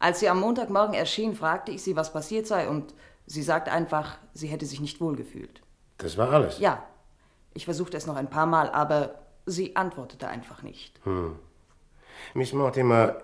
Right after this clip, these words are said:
Speaker 2: ich kenne Eve schon lange und ich brauche Ihnen wohl nicht zu sagen, dass ich sie sehr gerne mag.
Speaker 1: Wir mögen sie beide sehr gerne.
Speaker 2: Dann sagen Sie mir die Wahrheit. Warum machen Sie sich Sorgen wegen Eve?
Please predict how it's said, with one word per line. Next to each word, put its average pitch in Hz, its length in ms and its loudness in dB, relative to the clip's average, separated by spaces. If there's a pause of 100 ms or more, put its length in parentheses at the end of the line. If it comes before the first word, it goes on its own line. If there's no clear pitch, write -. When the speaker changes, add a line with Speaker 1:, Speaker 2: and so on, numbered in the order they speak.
Speaker 2:
ich - 140 -4
kenne 160 260 6
Eve 156 220 2
schon 127 280 2
lange 98 420 2
und 87 320 -4
ich - 200 -10
brauche 107 260 2
Ihnen 107 200 0
wohl 104 160 4
nicht 127 200 4
zu 123 140 -2
sagen, 110 440 4
dass 98 160 0
ich 90 120 -8
sie 92 160 -6
sehr 101 300 0
gerne 92 360 2
mag. 78 480 -8
Speaker 1:
Wir 196 280 -2
mögen 208 300 -2
sie 175 180 -4
beide 180 360 2
sehr 147 220 -8
gerne. 143 320 -10
Speaker 2:
Dann 139 220 8
sagen 165 400 10
Sie 143 120 2
mir 156 160 4
die 139 140 2
Wahrheit. 95 640 2
Warum 170 540 4
machen 175 300 4
Sie 151 160 0
sich 143 220 -4
Sorgen 117 360 2
wegen 101 220 -4
Eve? 82 240 -12